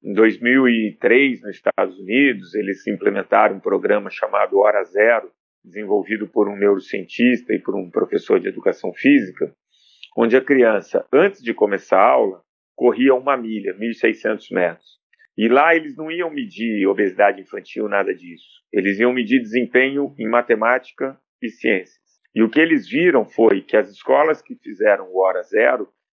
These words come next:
tiveram um resultado muito expressivo em relação a todas as outras escolas que não fizeram. E a partir daí, houve um movimento aí no mundo em relação a incorporar o movimento.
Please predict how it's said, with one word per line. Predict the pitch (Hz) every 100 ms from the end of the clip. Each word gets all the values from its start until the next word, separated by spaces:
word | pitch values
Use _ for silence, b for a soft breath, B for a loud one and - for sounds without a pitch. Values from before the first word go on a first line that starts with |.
| _
tiveram | 104 117 131
um |
resultado | 127 113 110 127 131 127 - _ _ _ 127
muito | 135 170 196 143 -
expressivo | - - - 101 - 117 117 117
em | 107
relação | 113 110 - 117
a | 107
todas | 139 143
as | 127
outras | 117 -
escolas | - - - -
que | -
não | 110 107
fizeram. | - 113 95 - - _ _ _ _ -
E | 117
a |
partir | 110 143 127 - 147
daí, | 147 135 139 160 _ _ _ _
houve | 123 127 120
um |
movimento | 120 120 117 110 113 113
aí | 107 110
no | 110 104
mundo | 104 117 123
em | 110
relação | 107 104 - 107
a | 107
incorporar | - 110 - _ 110 98 104 101 _
o | -
movimento. | 107 110 123 110 80